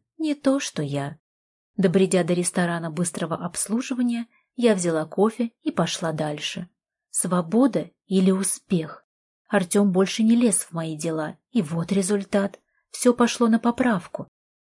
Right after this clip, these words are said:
Только я все еще ощущала его тень за спиной.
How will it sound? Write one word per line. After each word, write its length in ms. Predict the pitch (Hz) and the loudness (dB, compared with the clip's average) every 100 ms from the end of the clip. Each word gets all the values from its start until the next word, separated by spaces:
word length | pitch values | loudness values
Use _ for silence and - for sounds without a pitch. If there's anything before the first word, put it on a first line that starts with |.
| _ | _
Только 280 | 190 175 185 | 0 2 0
я 320 | 165 180 220 - | 0 -2 -2 -4
все 240 | - 226 | -2 0
еще 280 | 214 - 208 | 0 -2 -4
ощущала 600 | 190 - 226 - 285 262 | -4 -4 -4 -4 -4 0
его 300 | 175 156 151 | 0 -2 -4
тень 300 | 151 - 165 | -2 -2 -2
за 120 | 151 147 | -6 -6
спиной. 600 | - 175 151 156 160 | -6 -6 -6 -6 -8